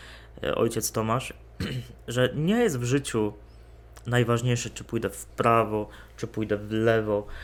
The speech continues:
czy wybiorę palotynów, dominikanów, małżeństwo. I istotne jest to, żebym ja na mojej drodze wybrał Jezusa. Istotne jest to, żeby wybierając drogę powołania zakonnego, kapłańskiego,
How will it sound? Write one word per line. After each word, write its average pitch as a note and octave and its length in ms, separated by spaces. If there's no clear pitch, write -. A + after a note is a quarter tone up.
czy A#2 120
wybiorę A2 560
palotynów, A2+ 680
dominikanów, A2+ 1000
małżeństwo. A#2 1000
I - 220
istotne E3+ 440
jest C#3 240
to, D3+ 180
żebym B2+ 260
ja C3 120
na D3 120
mojej C3 240
drodze A#2+ 340
wybrał A2+ 320
Jezusa. G#2+ 480
Istotne F3 420
jest C3 260
to, A#2+ 200
żeby A2 260
wybierając A2 680
drogę A2 300
powołania G#2+ 500
zakonnego, G#2+ 600
kapłańskiego, A2 840